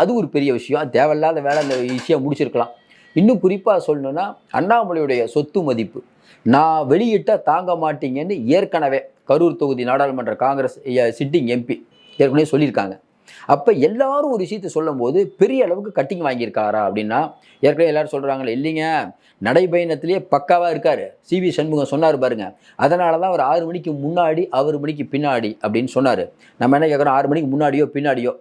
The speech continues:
சொல்ற விஷயம் உண்மையான்னு அதை பார்க்கணும். அவர், அவர் அந்த மாதிரி இருக்காரு அப்படிங்கிறது எல்லாருக்கும் தான் தெரியும். அதை ஏன் நீங்க சொல்றீங்க, பர்சனலெல்லாம் ஏன் தோன்றீங்க அப்படின்னு கேட்குறவங்களும் உண்டு. எல்லாரும் வெளிப்படையா கேட்கறது என்னன்னா, அ, எஸ் வி சேகர் கூட கேட்டார்ல,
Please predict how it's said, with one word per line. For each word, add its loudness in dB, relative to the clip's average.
சொல்ற 4
விஷயம் -2
உண்மையான்னு -4
அதை 2
பார்க்கணும். -2
அவர், 2
அவர் 2
அந்த 0
மாதிரி 2
இருக்காரு 0
அப்படிங்கிறது -4
எல்லாருக்கும் 0
தான் -6
தெரியும். 0
அதை 0
ஏன் -2
நீங்க -2
சொல்றீங்க, -2
பர்சனலெல்லாம் 0
ஏன் -6
தோன்றீங்க 0
அப்படின்னு -2
கேட்குறவங்களும் 0
உண்டு. -6
எல்லாரும் 4
வெளிப்படையா 2
கேட்கறது -4
என்னன்னா, -4
அ, 0
எஸ் 0
வி 0
சேகர் 4
கூட 0
கேட்டார்ல, 0